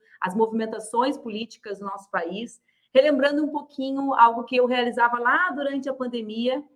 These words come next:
e que vocês gostavam e pediam pra repetir, porque vocês são tudo mais maluco que eu, né?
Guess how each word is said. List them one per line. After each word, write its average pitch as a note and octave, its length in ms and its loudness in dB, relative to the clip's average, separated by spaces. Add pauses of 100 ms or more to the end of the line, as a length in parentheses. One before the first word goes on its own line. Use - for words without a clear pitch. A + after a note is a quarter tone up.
(260)
e A#3+ 80 -6
que B3+ 120 -4
vocês A#3 1040 -2 (280)
gostavam G3 760 0
e G3 80 -10
pediam G3 340 -6
pra G3 140 -4
repetir, G3 400 -8
porque C#4 120 -16
vocês C#4+ 240 -10
são D4 160 -4
tudo C#4 180 -4
mais C#4 180 0
maluco C4 400 -2
que C#4+ 100 -6
eu, G#3 260 -4
né? F#3 220 -4